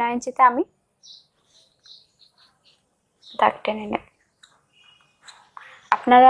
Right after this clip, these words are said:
আপনাদের বডির measurement অনুযায়ী সেভাবে করে নেবেন। যেহেতু এখানে বডির measurement আমরা সাড়ে নয় নিয়েছি, তাহলে আমাদের এখানে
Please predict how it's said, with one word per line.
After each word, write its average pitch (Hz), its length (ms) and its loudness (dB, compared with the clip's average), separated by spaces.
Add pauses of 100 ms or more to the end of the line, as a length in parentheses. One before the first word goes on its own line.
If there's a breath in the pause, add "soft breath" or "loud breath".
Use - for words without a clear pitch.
আপনাদের 233 360 -2 (100)
বডির 214 360 0
measurement 214 460 -8 (120)
অনুযায়ী 226 400 -10
সেভাবে 220 340 -6 (180)
করে 226 240 -2
নেবেন। - 220 -12 (600 loud breath)
যেহেতু 269 260 0 (100)
এখানে 277 340 -6 (840)
বডির 233 340 2
measurement 262 500 -6
আমরা 233 200 -10
সাড়ে 208 200 -6 (120)
নয় 247 220 4
নিয়েছি, 214 340 -8 (340)
তাহলে 233 240 -2 (140)
আমাদের 254 340 -8 (100)
এখানে 220 260 -12